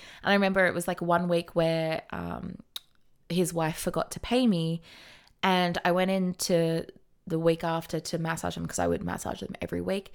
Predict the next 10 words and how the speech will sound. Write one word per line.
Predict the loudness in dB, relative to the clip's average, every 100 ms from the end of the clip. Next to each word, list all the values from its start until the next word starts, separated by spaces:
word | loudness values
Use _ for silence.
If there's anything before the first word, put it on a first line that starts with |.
| -20 -20 -12 -2
I | -2
was |
like, | -2 -6
"Oh, | -4 -2 -2
like, | -4 -6 -8 _ _ _ _
I | -4
don't | -2 -4 -6
think | -10 -10 -10 -2
that | -2 -2
she | -4 -4 -2 -4 -6